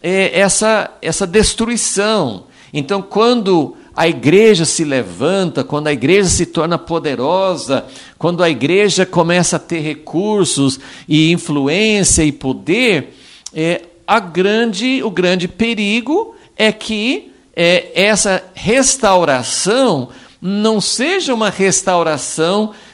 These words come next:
de aliança com Deus, de dependência de Deus, de, de realmente trazer, é, ser uma cidade que vai ser uma glória para Deus, porque quem vai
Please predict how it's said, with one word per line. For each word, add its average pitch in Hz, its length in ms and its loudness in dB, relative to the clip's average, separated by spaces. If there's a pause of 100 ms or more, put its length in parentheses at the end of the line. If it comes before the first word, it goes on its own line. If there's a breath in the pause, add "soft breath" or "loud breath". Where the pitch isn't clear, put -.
de 135 340 -2
aliança 175 720 4
com 156 200 -8
Deus, 156 400 0
de 147 60 -4
dependência 165 960 -4
de 139 140 -8
Deus, 160 460 0
de, 156 280 2 (160 loud breath)
de 156 140 -4
realmente 190 840 0
trazer, 180 1200 -4 (220 loud breath)
é, 131 280 -2
ser 202 400 0
uma 170 200 -2
cidade 175 540 -4
que 180 100 -8
vai 180 160 -2
ser 190 200 -4
uma 202 200 -2
glória 175 460 0
para 240 200 -4
Deus, 196 440 -4
porque 185 300 -4
quem 302 560 -2
vai 123 560 2